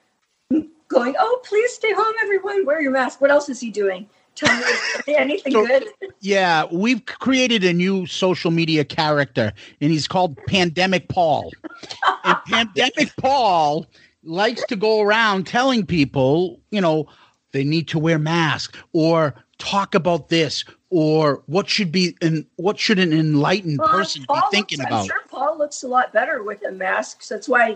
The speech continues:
Speaker 1: you know, he's happy to wear one. <laughs>
Speaker 2: But, but, but, but back to what you s-, but what, back to what Zeus said about being dismissive. We've talked about this, and obviously you, you know, you have a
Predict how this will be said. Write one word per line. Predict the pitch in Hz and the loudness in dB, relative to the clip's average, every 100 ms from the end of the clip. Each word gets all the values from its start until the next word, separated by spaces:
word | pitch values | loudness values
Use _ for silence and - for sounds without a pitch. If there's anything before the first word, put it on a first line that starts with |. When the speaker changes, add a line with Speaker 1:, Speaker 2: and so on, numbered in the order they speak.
| 196 | -8
Speaker 1:
you | 208 214 220 - | -12 -12 -14 -10
know, | 226 196 | -4 -2
he's | 208 208 | 0 2
happy | 190 196 | 2 2
to | 190 | 2
wear | 180 180 | 2 0
one. | 185 185 - - - | -6 -8 -18 -8 -2
<laughs> | - 1077 1077 - 1077 1077 1077 1077 - - - - - - | 2 2 0 -6 -4 -4 -6 -14 -14 -14 -14 -14 -20 -10
Speaker 2:
But, | 143 - 208 156 | -8 -2 -2 2
but, | 196 156 | -2 0
but, | 220 | -2
but | 180 196 | 0 0
back | 240 262 | 0 2
to | 285 | 2
what | 277 | 2
you | 247 | 2
s-, | - | 0
but | 190 214 | 0 0
what, | 214 | 0
back | 233 240 | 0 0
to | 277 | 0
what | 233 | 0
Zeus | 151 226 | 0 0
said | - 175 | 0 0
about | 165 | 0
being | 185 185 | -2 -4
dismissive. | 160 151 180 180 127 | -4 -4 -2 -2 -2
We've | 113 269 | -2 -2
talked | - 269 269 | 0 0 0
about | 180 135 | 0 0
this, | 135 120 | 0 0
and | 160 | 0
obviously | 185 196 175 | 0 2 0
you, | 156 196 185 156 147 160 | 0 0 -2 -16 -20 -10
you | 160 | -2
know, | 143 139 - | -2 -2 -4
you | 156 185 151 | -2 -2 -2
have | - 175 | 0 2
a | 143 | 0